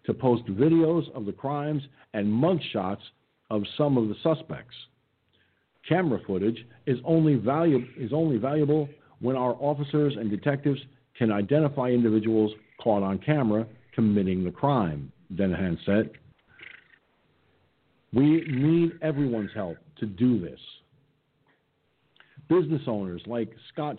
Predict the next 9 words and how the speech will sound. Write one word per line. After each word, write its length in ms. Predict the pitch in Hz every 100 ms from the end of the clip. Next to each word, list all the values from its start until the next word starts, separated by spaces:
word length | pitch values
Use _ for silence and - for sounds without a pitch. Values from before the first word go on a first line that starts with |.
| -
Shapiro, 520 | 139 156 120 76 64 - _ _ _ _ _ _ _ _ _ _ _ _ _ _ - - -
who 120 | 135
owns 360 | 147 160 165 131
a 140 | 120
menswear 720 | 123 120 180 190 123 113 95 -
shop 280 | 98 73 - _ _ _ _ _ _ _ -
that 140 | 127
was 140 | 123 101
looted 600 | 98 120 180 175 104